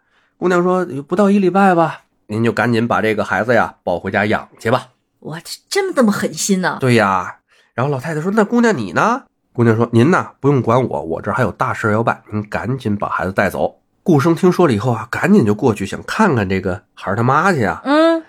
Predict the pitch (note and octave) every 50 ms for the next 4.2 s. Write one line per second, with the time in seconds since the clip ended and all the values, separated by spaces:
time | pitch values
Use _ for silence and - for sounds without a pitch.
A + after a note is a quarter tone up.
0 | _ _ - C#3+ D#3+ D#3+ A#2+ A2 A#2+ A#2+ - D3+ A#2+ - - D#2+ E2 - - C3
1 | G2+ E2+ F2 D#2+ - - G2+ A2+ - - - E3+ D#3+ A2+ E2+ F2 G2 G2 B2 G#2+
2 | G2 F#2 E2+ - D#2 - F2 E2+ E2+ D2+ D2+ D2+ - _ _ _ _ _ _ -
3 | G2 G2 F#2 G2 A#2+ D3+ D#3+ - - - - - D3 G#2 F2+ G#2 B2 B2+ - -
4 | D#3 D#3 -